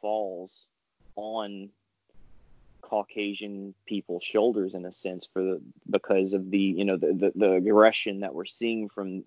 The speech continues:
from these people is, is from the white supremacy aspect type of things, you know, the, the, the, the friction that they're getting from that.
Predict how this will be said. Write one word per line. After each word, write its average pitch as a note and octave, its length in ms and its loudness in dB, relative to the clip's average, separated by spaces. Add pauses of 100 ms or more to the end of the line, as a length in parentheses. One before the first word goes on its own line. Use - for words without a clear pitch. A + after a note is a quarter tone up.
from F2+ 140 -10
these E2 140 -10
people G2+ 460 2
is, F#2+ 260 0
is F#2 260 -4 (440)
from G2 440 0 (380)
the F#2 140 0
white F#2+ 280 2
supremacy F#2+ 720 -6
aspect G2 500 -6
type D2 240 -8
of - 100 -20
things, C#2 420 -14
you F#2 80 -6
know, D#2+ 200 -6
the, C#2+ 160 -2 (120)
the, - 80 -2 (120)
the, E2+ 280 -4
the - 80 -6
friction F#2+ 380 0
that F#2+ 120 -4
they're E2 120 -4
getting F#2 300 0
from G#2+ 300 0
that. D#2 240 -4